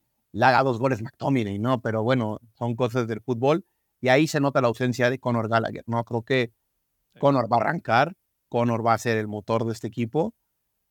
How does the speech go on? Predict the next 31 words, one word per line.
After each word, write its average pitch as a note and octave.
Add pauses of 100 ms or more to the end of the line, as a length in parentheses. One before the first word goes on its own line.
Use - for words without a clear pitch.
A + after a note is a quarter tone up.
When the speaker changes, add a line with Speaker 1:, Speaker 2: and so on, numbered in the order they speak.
Speaker 1:
Y A2+
yo D3
esperaría F3+
del G3+
partido F3
contra A#2+
el A#2
Everton, E3 (680)
eh, A2 (340)
ojalá B2
goles, A#2+
¿no? G#2+
Esperemos A#2
que A2
sea A2+
goles. A2 (400)
Y C#3
la B2+
otra D#3
pregunta E3
que D#3
tiene D#3+
Alejandro D3+
Morfil D#3
es D#3
qué D3+
hacer D3+
con C#3
Tsimikas, A2
¿no? A#2+ (1040)
Pues A#2+